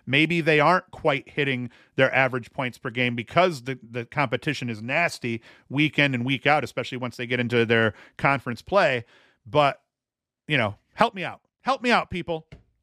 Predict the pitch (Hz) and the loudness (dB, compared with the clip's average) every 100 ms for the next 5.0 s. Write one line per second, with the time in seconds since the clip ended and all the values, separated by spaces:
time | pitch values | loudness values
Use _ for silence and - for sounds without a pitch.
0 | _ _ _ _ - 208 202 214 175 190 | _ _ _ _ 0 0 2 0 0 -6
1 | 220 214 208 220 208 - 196 202 202 202 | -6 -2 0 2 0 -2 -2 -2 -2 -6
2 | 220 214 170 156 180 185 175 160 175 185 | -6 -6 -2 2 2 2 -2 -2 0 2
3 | 190 190 - - - 151 147 - 151 151 | 2 0 -12 -10 -2 0 -2 -4 -2 0
4 | 190 - 185 170 170 165 180 175 180 185 | 0 0 0 2 2 2 -2 -4 -6 -6